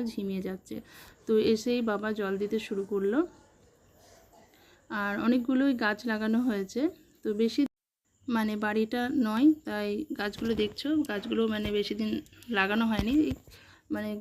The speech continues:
দু এক বছর হয়েছে লাগানো। তো গাছগুলো দেখো ছোট ছোট, কিন্তু অনেক বেশ ফুলের গাছও লাগিয়েছে আমি দেখলাম, আর সব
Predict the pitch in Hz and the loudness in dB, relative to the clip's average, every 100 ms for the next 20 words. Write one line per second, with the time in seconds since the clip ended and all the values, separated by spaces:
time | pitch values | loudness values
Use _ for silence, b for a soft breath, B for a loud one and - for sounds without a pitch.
0 | 220 - 226 208 214 214 220 214 202 214 | -10 -4 -2 0 0 2 2 2 0 0
1 | 196 202 294 392 - 226 220 202 196 196 | 0 2 2 0 0 2 2 2 -2 -2
2 | 214 240 208 208 226 269 262 285 285 302 | 0 0 0 -4 -6 -4 0 0 2 0
3 | 302 214 220 220 - 214 247 254 254 240 | 0 -2 0 -2 -2 0 0 0 -2 -4
4 | 233 - 214 208 202 202 202 254 233 226 | -4 -4 -2 -2 -2 -4 -4 -2 0 0
5 | 226 240 214 202 202 202 208 226 269 214 | 0 0 -2 -2 0 0 0 -2 -4 -6
6 | 202 202 247 | -8 -6 -4